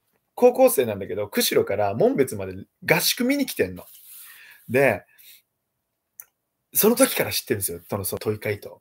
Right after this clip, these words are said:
釧路でいるっていう。<laughs> で、で、日大に入って、アンダー十九とか二十一に入って、合成入って、すごいな、成長してるな、海ちゃん、本当に頑張ってるなとか言いながらですね、お母さんとも仲良くてですね。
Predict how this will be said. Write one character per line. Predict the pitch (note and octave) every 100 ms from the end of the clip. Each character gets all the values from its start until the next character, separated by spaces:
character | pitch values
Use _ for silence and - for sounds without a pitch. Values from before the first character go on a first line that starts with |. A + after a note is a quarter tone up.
| -
釧 | - - F#2+
路 |
で | F2+
い | F#2+
る | G#2
っ |
て | - F#2+
い | -
う。 | - _ - D3 -
<laughs> | A#3+ A3+ A#3+ E3+
で、 | F3 C#3+ - - - - - - - -
で、 | D3+
日 | C#3 C3 C3+
大 | C#3 C3+
に | B2+
入 | C#3+ C3
っ | A2+ _ -
て、 | G2+
ア | G#2+ A2
ン | A2
ダ | G#2+
ー |
十 | G2+ A2 G#2
九 | A2 A2+ - - F4+ -
と | -
か | A2
二 | G#2+
十 | G2
一 | - A#2+ - -
に | A#2+
入 | - D#3+
っ | A#2
て、 | _ F#2+ F#2
合 | B2+ C#3
成 | C#3+ C#3
入 | - F3
っ |
て、 | - _ - A#2 - - - - -
す | - A2 -
ご | - F#2
い | F2 E2
な、 | D#2+ E2 F2
成 | F2+ D#2 -
長 | E2 - - D#3
し | -
て | - F#2+
る |
な、 | F#2 G2+
海 | G#2 G2+ -
ち | G2+
ゃ | G2
ん、 |
本 | G#2 A#2
当 | A2+ A#2
に | A2+
頑 | G#2+
張 | A#2+
っ | B2
て | C#3+
る | C3+
な | B2+
と | B2
か | B2
言 | A#2+
い |
な | B2+
が | C3
ら |
で | A2+
す | G#2
ね、 | A2
お | G#2
母 | G2 F#2+
さ | A2
ん |
と | G#2
も | G#2
仲 | A2+ A2
良 | G2+
く |
て | -
で | G#2
す | G2 A2
ね。 | G2+